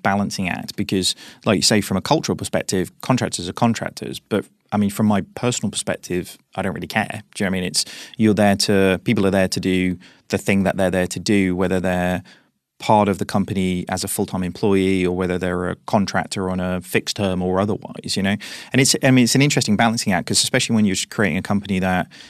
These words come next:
we focus so much on culture, you really, whether it's a contractor or a, you know,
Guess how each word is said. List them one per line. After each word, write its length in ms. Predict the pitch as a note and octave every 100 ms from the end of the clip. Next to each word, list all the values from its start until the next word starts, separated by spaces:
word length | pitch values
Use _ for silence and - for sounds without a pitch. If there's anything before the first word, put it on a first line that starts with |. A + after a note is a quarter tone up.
| -
we 120 | G#2 G#2+
focus 360 | - G2 G2
so 120 | -
much 280 | F#2+ F2 -
on 460 | F#2 F#2 F2+ F2 -
culture, 520 | - A#2 - - - - - _ _ _
you 220 | G2+ G2
really, 360 | A#2 C#3 A2 G2+
whether 280 | G2+ A2 G#2+
it's 160 | G2 -
a 20 |
contractor 720 | - B2+ - G2 - F#2+ F#2 -
or 200 | F#2+ F#2+
a, 260 | F#2+ F#2 F#2+ _ _ _ -
you 120 | G2
know, 200 | F#2